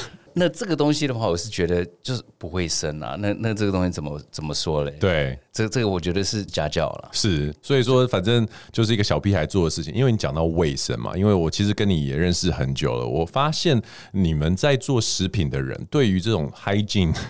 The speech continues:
Speaker 2: <laughs> 跟你的名字好像有点关系，对于这种卫生啊，对于这种就是怎么做一个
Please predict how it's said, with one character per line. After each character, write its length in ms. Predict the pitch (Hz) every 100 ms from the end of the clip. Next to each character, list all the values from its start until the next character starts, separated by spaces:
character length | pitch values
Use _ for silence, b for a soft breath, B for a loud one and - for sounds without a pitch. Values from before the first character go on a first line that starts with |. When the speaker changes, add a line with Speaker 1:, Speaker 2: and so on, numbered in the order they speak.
| B B
Speaker 2:
<laughs> 440 | _ _ _ - -
跟 100 | 98
你 60 |
的 60 | 78
名 120 | 69
字 120 | 67
好 80 | 65
像 80 | 76
有 60 | 73
点 120 | 69
关 120 | -
系， 80 | - B 156
对 120 | - 131
于 40 |
这 60 | 131
种 140 | 113
卫 300 | 113 147 123
生 380 | 104 - 110 107
啊， 140 | 101 101
对 200 | 123 107
于 40 |
这 60 | 104
种 240 | 104 78 - B B
就 120 | -
是 80 | 110
怎 160 | -
么 120 | 67 71
做 360 | - - 127 -
一 100 | 98
个 360 | - 87 73